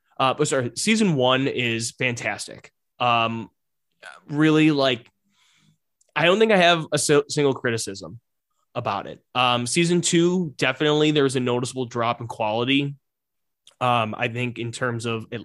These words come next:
the animation for one, um, and I think the story is a little bit of a weaker continuation of the story of the, of the first season.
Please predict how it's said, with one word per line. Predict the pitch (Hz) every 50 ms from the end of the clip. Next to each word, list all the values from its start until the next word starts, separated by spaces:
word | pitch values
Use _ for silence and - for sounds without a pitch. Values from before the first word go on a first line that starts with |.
| - 98
the | 107 113 - 123
animation | 117 131 135 120 107 104 113 113 - - 147 151 143
for | - 120
one, | 101 98 104 104 104 120 135 135 - _ _ _ _ _ _ _ _ _ _ _ _ -
um, | 123 123 123 120
and | 123 123
I | 127
think | 123 147 -
the | 127
story | - - - 131 110 117 117 123 127 131
is | 120 - 127 135 120
a | 123
little | 113 117 123 123 131 127
bit | 120 139 131 127 - _ -
of | 127 120
a | 120
weaker | 110 113 120 120 139 139 127
continuation | 135 131 117 - 131 127 120 120 123 127 120 - 143
of | 135 123
the | 127
story | - - 127 123 123 123 123 127
of | 123 123 117
the, | 120 113 113 113 113 -
of | - 117 113
the | 117
first | 113 - 123 120 117 -
season. | - 135 143 147 156 160 165 175 170